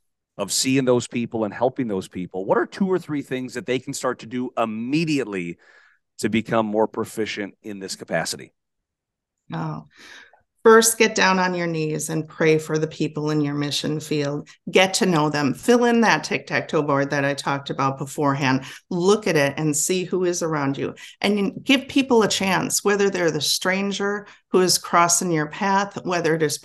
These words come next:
Speaker 2: a person that you know intimately, or if they are in your work field, give them that chance and be that special person who puts the needs of others first. Help people develop their God-given talents.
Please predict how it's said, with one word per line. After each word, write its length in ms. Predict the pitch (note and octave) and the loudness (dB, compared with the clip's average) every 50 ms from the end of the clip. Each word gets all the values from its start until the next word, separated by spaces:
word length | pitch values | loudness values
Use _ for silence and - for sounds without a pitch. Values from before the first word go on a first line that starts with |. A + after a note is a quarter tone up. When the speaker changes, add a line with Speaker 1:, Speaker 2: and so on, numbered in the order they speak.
| - - | -10 -6
Speaker 2:
a 100 | - F#3 | -6 -6
person 540 | D#3+ - - F#3+ F#3+ F#3+ F#3 - F#3 F3 E3+ | -6 -2 0 2 2 2 2 -2 -2 0 0
that 240 | E3+ D#3+ D#3 - - | 0 0 0 -2 -2
you 160 | - D3+ D3+ | -2 0 0
know 560 | D3 C#3+ D3+ E3 F3+ G3 G#3+ G#3+ G#3+ A3 A3 A3 - - - _ - | 2 2 2 2 2 2 2 2 2 2 0 0 -4 -18 -20 _ -4
intimately, 960 | - A3 A3 A3 A3 - A3 A3 A3+ A3 - - G#3 G#3+ G#3 G#3+ G#3+ G#3+ A3 - | -2 0 0 0 0 0 0 2 2 0 0 -2 -2 -2 -2 -2 -2 -4 -4 -4
or 180 | - D#3+ - - | -4 -4 -4 -2
if 180 | D#3+ F#3 F3+ - | -4 -4 -4 -2
they 180 | - F3+ E3+ E3 | -2 -2 0 0
are 180 | D#3+ D#3 D#3 | 0 0 0
in 160 | D#3 D3+ D3 | 0 -2 -2
your 100 | C#3+ C#3+ | -2 -4
work 260 | C#3+ D#3+ F3+ G3 G3 - | -2 0 -2 -2 -2 -4
field, 400 | - - A3 G#3+ G#3+ A3 A3 - - - - _ _ - | -2 -2 0 0 0 -4 -6 -8 -18 -20 -20 _ _ 4
give 220 | G#3+ A3 A3 A3 | 6 6 6 6
them 200 | A3+ A#3 A#3 A3 | 4 6 6 6
that 240 | G3+ F#3+ F#3+ F#3 - | 4 4 2 0 0
chance 400 | - - D#3 D#3 C#3+ C#3+ C#3+ - | 0 0 0 2 2 0 0 -2
and 140 | F3 E3+ E3+ | -2 0 0
be 120 | G3+ G#3 | 0 0
that 240 | G#3 G#3+ G3+ F#3+ - | 2 0 0 0 -2
special 420 | - - - F3 E3+ - - G3 | -4 -2 -2 -2 -2 -2 -2 -4
person 600 | F#3+ - - D#3+ C#3+ C#3 - C#3+ C3+ G2+ - - _ _ _ _ _ - | -4 -2 -4 -2 -2 -2 -2 -2 -4 -4 -6 -8 _ _ _ _ _ -4
who 100 | E3+ D#3+ | -4 -2
puts 300 | D#3+ G3 E3 - - - | 0 0 0 0 -2 -4
the 100 | - F3 | 0 0
needs 340 | E3 D#3+ D#3+ D#3 D3+ D3+ - | 2 4 4 4 2 2 -2
of 120 | D3 D3 | -2 -2
others 360 | D3 C#3+ C#3 C#3+ C#3 C3+ - | -2 -2 0 0 0 -2 -2
first. 540 | - - D3 B2+ A#2 E2+ - - - - - - - - - _ _ _ _ _ _ _ _ _ _ _ _ _ - | -4 -2 -2 -2 -2 -2 -4 -6 -8 -10 -14 -20 -20 -20 -20 _ _ _ _ _ _ _ _ _ _ _ _ _ -4
Help 260 | - A3 A#3 A#3+ A#3 A#3 | 2 4 4 4 4 2
people 260 | A#3+ A#3+ B3 B3+ A#3 | 0 2 2 2 2
develop 460 | G3 G#3+ F3+ F#3+ F#3+ A3+ C#4+ - - | 2 4 4 4 6 6 4 2 2
their 140 | - C3+ C3 | 2 2 2
God-given 640 | - C3+ C3 C3+ C3+ C3+ C3+ D3+ C#3 D3+ C#3 B2+ C3 | 0 -2 -2 -2 -2 -2 -2 -4 -2 2 2 0 0
talents. 840 | - - C#3 C3 A2+ G#2 G#2+ - - - - - - - - - | 0 0 -2 -2 -2 -4 -6 -6 -8 -6 -4 -4 -4 -4 -6 -8